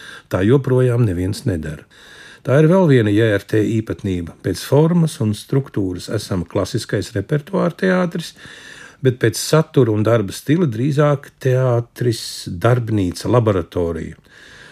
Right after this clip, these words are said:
Mūsu hardware ir konservatīvs, bet software progresīvs. Šis ir hibrīds, kādu neviens cits nepiekopī. Teātris ir kolektīva māksla, taču J R T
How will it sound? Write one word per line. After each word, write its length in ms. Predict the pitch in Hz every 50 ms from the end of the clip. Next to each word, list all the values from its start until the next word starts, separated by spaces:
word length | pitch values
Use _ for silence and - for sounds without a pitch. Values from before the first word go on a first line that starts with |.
| - _ -
Mūsu 320 | 123 135 170 151 - 165
hardware 560 | 143 - 180 175 170 151 135 127 120 117 110
ir 220 | 107 107 113 98 -
konservatīvs, 720 | - 147 160 170 - - 190 202 196 165 - 202 185 165 139
bet 160 | 131 117 -
software 560 | - - 156 156 147 - - 147 135 135 127
progresīvs. 840 | - 127 113 98 90 82 76 - - - - - - 87 - - - - -
Šis 220 | - - 170 - - -
ir 60 | 139 123
hibrīds, 400 | - 208 214 185 151 107 - -
kādu 320 | - - 143 120 110 110 113
neviens 320 | 120 131 160 175 160 143
cits 300 | - - - 156 - -
nepiekopī. 680 | 175 175 170 - - 82 85 - 90 87 82 - - - - - - - - - - - - - - - _ _ _ - _ _ _ _ _ _ _ _ - 143
Teātris 600 | - 165 165 143 139 139 131 127 - 135 123 120 - - 139
ir 80 | 120
kolektīva 560 | 120 - 160 143 117 - - - 104 95 92 92
māksla, 480 | 98 107 107 104 98 - - - 101
taču 300 | - - 101 - - 101
J 160 | 104 117 117 110
R 100 | 107 -
T 140 | - 147